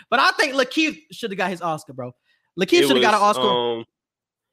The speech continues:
Speaker 2: Anthony Hopkins won Best Actor in a Leading Role. Daniel Kaluuya won Best
Speaker 1: What movie
Speaker 2: Supporting
Speaker 1: was that, though, bro?
Speaker 2: Actor.
Speaker 1: What movie was, uh, Anthony Hopkins?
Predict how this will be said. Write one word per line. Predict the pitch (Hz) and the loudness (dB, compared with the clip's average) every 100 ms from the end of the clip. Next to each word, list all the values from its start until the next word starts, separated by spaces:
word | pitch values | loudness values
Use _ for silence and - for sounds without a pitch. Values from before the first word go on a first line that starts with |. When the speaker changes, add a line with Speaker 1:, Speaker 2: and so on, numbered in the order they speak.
| _ _ | _ _
Speaker 2:
Anthony | - 147 160 151 | -2 -2 2 0
Hopkins | 160 147 147 139 127 104 | 2 0 2 0 0 -6
won | 117 127 127 120 | -2 0 2 0
Best | 127 127 - | 0 0 -2
Actor | 127 135 127 120 | -4 -4 -4 -6
in | 110 | -6
a | |
Leading | 104 131 131 123 | -6 -4 -4 0
Role. | 123 120 117 | 2 2 0
Daniel | 110 123 123 120 120 | -4 -2 -2 -2 -4
Kaluuya | - 104 127 127 120 120 113 - | -6 -6 -4 0 0 0 -2 -8
won | 104 107 110 101 | -6 -6 -6 -4
Best | 113 - | -6 -2
Speaker 1:
What | 285 311 | -2 -2
movie | |
Speaker 2:
Supporting | 320 247 233 | 0 0 0
Speaker 1:
was | 190 | -2
that, | 196 | -2
though, | 185 | -2
bro? | 160 175 | -4 -4
Speaker 2:
Actor. | 107 214 | -4 -4
Speaker 1:
What | 311 | -4
movie | 320 285 | -6 -6
was, | 247 240 | -4 -4
uh, | 226 233 | -4 -6
Anthony | 233 226 220 | -6 -8 -8
Hopkins? | 202 131 110 | -8 -10 -20